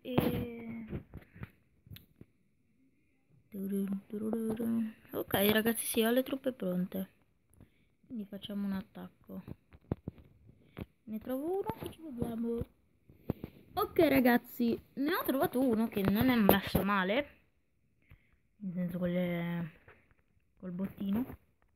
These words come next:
Mettiamo degli arcieri ai lati, ok. Qualcuno nei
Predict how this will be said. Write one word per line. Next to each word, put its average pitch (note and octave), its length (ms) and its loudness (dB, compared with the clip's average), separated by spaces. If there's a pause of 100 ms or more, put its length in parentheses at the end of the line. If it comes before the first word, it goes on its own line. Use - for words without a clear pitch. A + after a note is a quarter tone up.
(1300)
Mettiamo F#3 240 -4
degli F#3 280 -10
arcieri F#3 440 -8
ai G#3 120 -4
lati, C4+ 640 -2
ok. C#4 920 -10
Qualcuno F#3+ 340 -12
nei F#3 160 -4